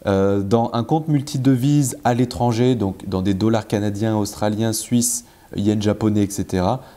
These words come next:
dans des forêts, dans des terrains ou même dans des crypto-monnaies ou stablecoins.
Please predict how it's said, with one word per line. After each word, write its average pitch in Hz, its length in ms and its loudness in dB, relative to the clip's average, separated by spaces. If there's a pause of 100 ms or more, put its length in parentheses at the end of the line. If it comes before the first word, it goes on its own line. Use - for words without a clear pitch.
(240)
dans 113 240 2
des 113 120 4
forêts, 120 380 0
dans 113 140 0
des 101 120 -4
terrains 107 320 -2
ou 135 60 0
même 107 200 0
dans 92 120 -2
des 95 120 -2
crypto-monnaies 110 540 -2
ou 127 80 -2
stablecoins. 92 840 -2